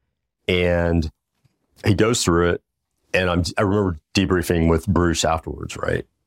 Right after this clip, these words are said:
And he's like, "Look," he's like, "as far as teams go and, like, the approach, totally makes sense." He's like, "But there's no market for this." And I was like, "Well,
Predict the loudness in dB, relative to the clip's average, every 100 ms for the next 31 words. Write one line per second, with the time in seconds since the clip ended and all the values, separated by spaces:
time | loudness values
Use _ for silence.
0 | _ -2 0 0 0 0 0 -2 -4 _
1 | _ _ _ _ _ _ -2 2 2 0
2 | -2 0 0 0 0 2 2 2 2 4
3 | 2 0 _ _ _ _ -20 _ _ _
4 | -2 0 2 0 0 0 -2 0 0 0
5 | -4 -16 -20 _ _ _ _ _ _ _
6 | _ _ 0 2 2 0 -4 -2 -2 -2
7 | -6 -8 _ _ _ _ _ _ _ -2
8 | 2 2 0 -4 _ _ _ _ _ -6
9 | -2 0 0 2 2 2 -2 -6 -18 -20
10 | -10 -8 -8 _ _ _ _ _ _ -2
11 | 0 2 2 2 0 2